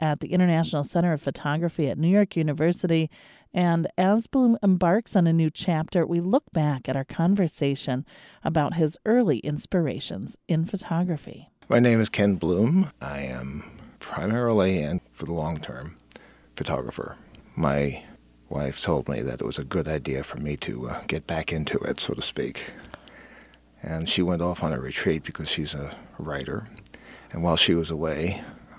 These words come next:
Speaker 2: I opened up what was well packed away negatives and old work from long ago. And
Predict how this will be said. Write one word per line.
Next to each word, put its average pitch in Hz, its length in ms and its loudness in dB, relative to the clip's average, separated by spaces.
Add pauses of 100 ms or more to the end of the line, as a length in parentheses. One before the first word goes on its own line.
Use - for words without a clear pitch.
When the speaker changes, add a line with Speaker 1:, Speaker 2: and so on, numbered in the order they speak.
Speaker 2:
I 78 180 -6
opened 80 420 -2
up 82 240 -4 (800)
what - 400 -6
was 60 420 -6 (240)
well 85 220 0
packed - 420 -2
away 76 440 2 (480)
negatives 76 500 0
and 71 300 -6 (500)
old 92 260 -6
work 76 300 -2
from 69 380 -8 (640)
long 76 300 0
ago. - 300 -8 (720)
And 80 340 -4